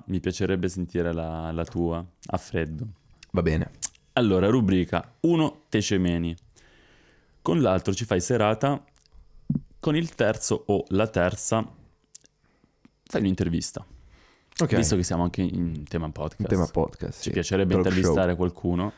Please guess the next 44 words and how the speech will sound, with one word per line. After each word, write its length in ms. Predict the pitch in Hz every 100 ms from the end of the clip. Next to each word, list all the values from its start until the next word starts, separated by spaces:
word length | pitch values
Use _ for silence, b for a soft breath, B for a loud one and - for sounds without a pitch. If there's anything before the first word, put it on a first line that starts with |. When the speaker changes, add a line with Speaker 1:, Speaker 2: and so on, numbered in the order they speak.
| -
Speaker 2:
Sì. 280 | - 87 - -
Speaker 1:
e 140 | -
io 100 | 120
ti 100 | 104
faccio 220 | - 90 87
dei 140 | 85
bei 160 | 85 85
nomi. 340 | 82 80 113
Tu 100 | 131
mi 60 | 95
Speaker 2:
Ok. 180 | 85 82
Speaker 1:
dici, 280 | 78 85 -
appunto, 420 | - - 87 92
con 120 | 90
quale 240 | 90 98 90
ti 640 | 90 87 85 82 82 82
meneresti, 540 | 85 92 98 113 - -
<laughs> 520 | 127 - - - -
con 100 | -
quale 180 | 95 101
faresti 240 | 95 92 90
Speaker 2:
Ok. 60 |
Speaker 1:
serata 380 | 76 117 117 143
e 40 |
con 160 | 127 110
quale 220 | - 90
invece 380 | 92 85 82 90 - _ _
faresti 320 | - 85 -
un'intervista. 540 | 82 - 82 - -
Speaker 2:
Ok, 360 | - 95 87 73
fammi, 420 | - 95 92 90
fammi 220 | 85 104
i 20 | 104
primi 240 | 95 95
tre 160 | 82 82
nomi. 240 | 73 78
Speaker 1:
Ho 60 | -
pensato 440 | 160 139 95 101
di 120 | 104
farti, 680 | 104 92 85 - - 90 - -
eh, 600 | 92 85 82 82 82 82 _
tre 200 | - 120
nomi, 380 | 92 85 104 147 - _ _ _ _
Speaker 2:
Mhm. 360 | 92 90 95